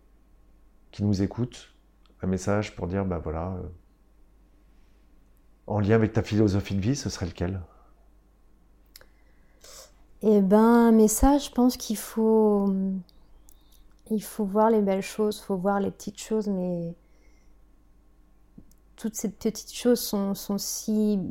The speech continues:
Speaker 2: enfin, ouais, aller dans le détail et, et voir, euh, comme, enfin, on,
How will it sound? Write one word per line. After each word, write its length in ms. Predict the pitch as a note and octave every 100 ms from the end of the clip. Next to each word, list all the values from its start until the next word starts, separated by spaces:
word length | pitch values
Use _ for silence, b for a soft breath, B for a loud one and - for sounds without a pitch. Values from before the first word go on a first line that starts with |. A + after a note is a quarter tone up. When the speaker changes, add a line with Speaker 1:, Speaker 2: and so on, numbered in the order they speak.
| -
Speaker 2:
enfin, 300 | - F#3 F#3
ouais, 340 | G#3 D4 D4+ B3+
aller 240 | G3+ G#3
dans 160 | G#3 G3+
le 60 |
détail 480 | G3+ G#3 A#3 A3+ A#3
et, 460 | G#3+ F#3 F#3 F#3 F#3 _ - A3+
et 60 |
voir, 340 | F#3 G#3+ A#3 A3+
euh, 440 | G3+ F#3+ F#3+ F#3+ - - - - -
comme, 300 | - G3 F3+
enfin, 240 | - F3 F3
on, 220 | E3+